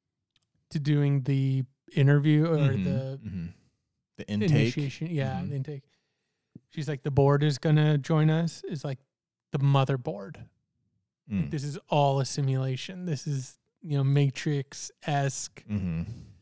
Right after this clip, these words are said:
Speaker 1: The bo-, 'cause the board doesn't say anything. It's just kinda weird, almost like clicking. Like, I,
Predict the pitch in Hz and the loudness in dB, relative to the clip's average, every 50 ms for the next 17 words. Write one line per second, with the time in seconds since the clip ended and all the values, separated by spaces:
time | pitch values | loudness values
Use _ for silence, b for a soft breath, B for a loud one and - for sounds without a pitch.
0 | _ _ _ - 151 143 127 180 202 202 - - 180 151 185 165 233 262 254 226 | _ _ _ -4 -2 4 6 4 4 4 4 2 4 6 6 6 6 4 4 2
1 | 233 196 175 - 240 247 233 160 175 165 156 151 139 - 165 - - 220 190 156 | -4 -10 -6 -6 -6 -6 -6 -6 -4 -4 -4 -4 -6 -8 -10 -6 -2 0 0 0
2 | 135 135 160 175 180 180 180 180 165 160 - - - 170 170 170 156 - 139 _ | 0 2 2 6 8 8 8 8 6 2 -4 -2 2 4 4 4 2 -4 -10 _
3 | - - - 156 147 - - - 175 165 160 180 160 - 185 165 151 143 | -12 -10 -4 -4 -4 -4 -6 -14 -14 -14 -8 -8 -6 -2 0 0 0 -2